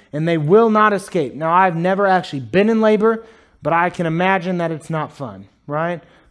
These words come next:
Lots of you that have been in labor will second that and say, "Yeah, it's pretty much one of the worst, best things that's ever happened to me."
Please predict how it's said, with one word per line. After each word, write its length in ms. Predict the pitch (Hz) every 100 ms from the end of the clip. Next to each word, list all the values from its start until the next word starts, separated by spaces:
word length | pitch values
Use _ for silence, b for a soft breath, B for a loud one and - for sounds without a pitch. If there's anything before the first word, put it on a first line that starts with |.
| 143
Lots 260 | 156 170
of 80 | 160
you 100 | 160
that 120 | 147
have 260 | 135 185 175
been 140 | 185
in 140 | 180 175
labor 400 | 180 170 175 170
will 160 | 127
second 420 | - 190 185 175
that 280 | 156 165 165
and 200 | 143 143
say, 320 | - 151 147
"Yeah, 360 | 147 139 147 131
it's 140 | 127
pretty 260 | - 160 147
much 440 | 143 139 135 - b b b b b
one 240 | 135 147 143
of 80 |
the 80 | 139
worst, 500 | 135 147 143 - - _ _ _ _ 139 _
best 280 | 143 127 -
things 260 | 135 127
that's 160 | 120 135
ever 160 | 123
happened 300 | 120 117 113
to 60 | 101
me." 180 | 95